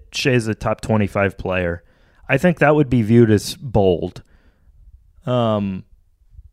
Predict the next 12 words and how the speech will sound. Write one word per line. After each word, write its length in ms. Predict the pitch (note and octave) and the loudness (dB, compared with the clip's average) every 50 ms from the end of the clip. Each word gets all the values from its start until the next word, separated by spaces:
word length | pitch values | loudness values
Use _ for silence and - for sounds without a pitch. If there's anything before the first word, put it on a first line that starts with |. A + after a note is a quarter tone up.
| _ _ _ _ _ _ _ _ | _ _ _ _ _ _ _ _
top 160 | - B2+ A2+ | -2 -2 -2
twenty-five 460 | - - G#2+ G#2+ A2 - A#2 A2 G2+ - | 0 -2 0 0 0 0 -2 -4 -4 -4
player, 260 | G2 G#2 G#2+ A2+ A2 | -6 -4 -4 -4 -4
obviously 320 | G#2 G2 G2+ G2 - - | -6 -8 -10 -12 -12 -10
very 240 | G2 G2 G2 G2 G#2 | -8 -6 -6 -6 -2
good. 400 | G#2 B2 D3+ C3 F#2 E2 - - - - - _ _ _ _ _ - _ _ _ _ _ _ _ - - - - D#3 | 0 2 2 2 0 -2 -6 -10 -18 -20 -20 _ _ _ _ _ -20 _ _ _ _ _ _ _ -20 -20 -20 -16 -6
Being 240 | B2+ D#3 E3 E3+ D3 | -2 0 0 2 0
a 60 | A#2+ | 0
top 300 | A2+ - C#3 D#3 D3 - | -2 -2 -4 -4 -4 -6
fifteen 580 | - - - C#3+ - - - - C3+ D3+ E3 D#3+ | -6 -6 -6 -6 -6 -8 -8 -6 -2 -2 -2 -2
player 460 | - - - G#2 G2+ G2 F#2 F#2+ G2 | -2 -4 -4 -4 -2 -2 -2 -2 -4
or 480 | - - A2 A2 G#2 G2 F#2+ F#2+ - | -4 -4 -2 -2 -2 -2 -4 -6 -8